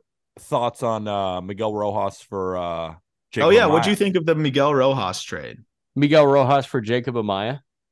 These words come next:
Speaker 1: Yeah.
Speaker 2: Yeah.
Speaker 3: Yeah. So Jacob Amaya, I've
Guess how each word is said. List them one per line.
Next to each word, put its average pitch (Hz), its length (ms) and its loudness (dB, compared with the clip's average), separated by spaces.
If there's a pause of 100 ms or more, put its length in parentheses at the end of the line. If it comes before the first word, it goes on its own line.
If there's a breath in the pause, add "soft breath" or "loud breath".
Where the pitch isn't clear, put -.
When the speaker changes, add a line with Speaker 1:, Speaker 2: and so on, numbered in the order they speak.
Speaker 1:
Yeah. 110 280 -4
Speaker 2:
Yeah. - 0 - (840)
Speaker 3:
Yeah. 120 340 0
So 113 500 -4 (160)
Jacob 147 580 -4
Amaya, 104 720 -6 (560)
I've 95 480 -6